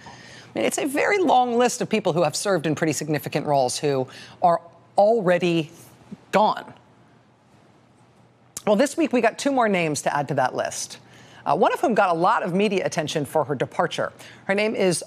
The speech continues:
Omarosa Manigault Newman. Um, her title, I looked it up, was that she was the communications director for the Office of Public Liaison. Which actually reminds me, the director of the Office of Public Liaison,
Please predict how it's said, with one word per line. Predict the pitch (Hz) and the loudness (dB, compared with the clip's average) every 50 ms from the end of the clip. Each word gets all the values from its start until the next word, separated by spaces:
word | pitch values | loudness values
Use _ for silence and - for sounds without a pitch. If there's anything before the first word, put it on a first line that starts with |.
| - - | -6 0
Omarosa | - 220 254 285 285 254 208 202 208 - - 233 214 208 - - | 0 0 2 0 0 2 2 0 0 0 2 4 4 4 2 0
Manigault | 175 160 170 185 214 226 214 - 220 208 - - - - | -2 0 0 0 0 0 2 2 2 2 2 -2 -6 -4
Newman. | - 160 165 170 190 190 156 123 - - - - - - - - - - - - - - - - - | -2 2 2 4 4 2 2 0 -4 -8 -18 -20 -20 -20 -20 -20 -20 -20 -20 -20 -20 -20 -20 -18 -6
Um, | - 170 165 160 160 160 | -2 0 0 0 -2 -4
her | - - - 247 | -4 -4 -2 -2
title, | - - - - 392 466 - 139 107 143 214 247 - | -2 -4 -4 -2 0 0 0 0 0 0 -2 0 0
I | 170 175 | -2 0
looked | 160 202 - - | 0 -2 -2 -2
it | - 127 | -2 -2
up, | 107 160 - - _ | -2 -4 -6 -8 _
was | - 175 165 | -4 -4 0
that | - 196 - | 0 0 -2
she | - - - 302 | -2 -2 -2 0
was | 320 349 294 214 | 2 2 0 2
the | 196 220 214 220 | 2 0 0 0
communications | 214 - - 226 247 302 339 349 - - 359 349 359 381 359 294 | -2 -4 -2 0 2 2 0 -2 -2 0 0 0 0 -2 -6 -4
director | - 240 226 220 214 - 220 214 208 208 - - - - - - | 0 2 2 2 2 2 0 0 0 -2 -8 -18 -20 -20 -20 -4
for | - - 214 | 0 0 2
the | 190 226 220 - - | 2 0 -2 0 2
Office | 185 202 226 - 247 233 - - | 2 2 2 2 -2 -2 -2 -2
of | - 208 - - | -4 -6 -6 -2
Public | - 220 208 202 196 190 - | -2 -2 0 0 -2 -2 0
Liaison. | 180 170 170 170 170 170 - 131 104 95 - - - - - - _ _ _ _ _ _ _ _ _ _ _ _ _ _ _ _ _ - - - - - | 0 2 2 4 2 2 0 -2 -4 -6 -8 -12 -20 -20 -20 -20 _ _ _ _ _ _ _ _ _ _ _ _ _ _ _ _ _ -10 -10 -10 -14 -8
Which | 175 160 214 285 294 - - - | 0 2 2 2 2 -2 -4 0
actually | - 220 254 - - 262 254 | 0 0 0 0 0 2 2
reminds | 240 226 220 233 277 311 269 | 4 2 2 2 0 0 0
me, | 269 302 294 294 - - - - | 0 2 0 0 -2 -6 -6 -4
the | 185 156 208 | 0 2 2
director | 214 185 214 233 220 214 202 202 262 359 - - - - 339 254 226 | 2 4 4 2 2 4 2 4 2 2 2 -2 -2 2 2 2 4
of | 226 233 190 170 | 2 0 0 0
the | 214 220 | 0 2
Office | 220 196 202 196 220 190 - | 2 2 2 2 -2 -4 -4
of | - 165 - | -4 -6 -2
Public | - 208 196 208 196 190 - | -2 -2 0 0 -2 -2 2
Liaison, | 202 190 190 185 185 165 196 190 190 190 | 2 4 4 4 4 2 2 2 0 0